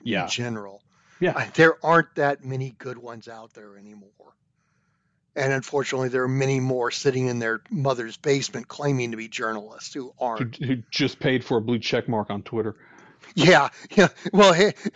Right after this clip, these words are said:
Speaker 2: but they paid for that blue check mark through, uh, <laughs> through four easy payments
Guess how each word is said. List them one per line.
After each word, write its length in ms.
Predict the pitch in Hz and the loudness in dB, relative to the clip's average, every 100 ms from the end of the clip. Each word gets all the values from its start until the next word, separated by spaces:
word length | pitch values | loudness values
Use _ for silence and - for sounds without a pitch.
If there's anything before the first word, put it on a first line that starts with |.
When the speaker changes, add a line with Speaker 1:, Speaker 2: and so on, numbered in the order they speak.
| - | -2
Speaker 2:
but 140 | 180 202 | 0 4
they 120 | 190 | 4
paid 300 | 208 190 202 | 4 2 4
for 80 | 175 | 4
that 160 | 156 | 2
blue 160 | 151 170 | 2 -6
check 400 | - 170 165 - | 0 2 2 2
mark 240 | 143 - | -4 -4
through, 320 | - 156 143 139 | -8 -4 -2 0
uh, 120 | 131 - - - - | -2 -4 -10 -6 4
<laughs> 0 | 202 - - - | 4 4 -10 -8
through 260 | - 175 | 0 0
four 320 | - 190 190 160 | 2 4 4 2
easy 300 | 165 156 135 | -6 -8 -8
payments 640 | - 165 160 117 - - | -4 -2 -2 -4 -12 -16